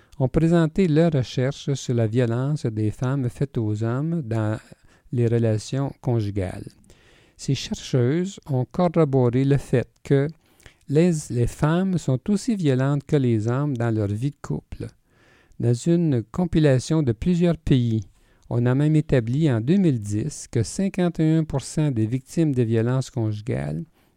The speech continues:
avaient été des hommes l'année précédente, donc avaient eu plus de femmes que d'hommes qui avaient, euh,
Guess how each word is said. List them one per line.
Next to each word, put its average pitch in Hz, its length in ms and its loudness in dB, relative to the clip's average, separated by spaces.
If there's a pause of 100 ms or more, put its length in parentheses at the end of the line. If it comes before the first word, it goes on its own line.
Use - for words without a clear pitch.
(580)
avaient 113 180 0
été 139 380 2
des 123 380 0
hommes 117 460 2 (280)
l'année 104 220 0
précédente, 101 640 -4
donc 110 400 -6
avaient 107 240 -4
eu 107 160 -6
plus - 560 -6
de 107 100 -2
femmes 117 420 -6
que - 80 -10
d'hommes 107 460 -8
qui 107 120 -10
avaient, 98 260 -8 (1000)
euh, 101 460 -8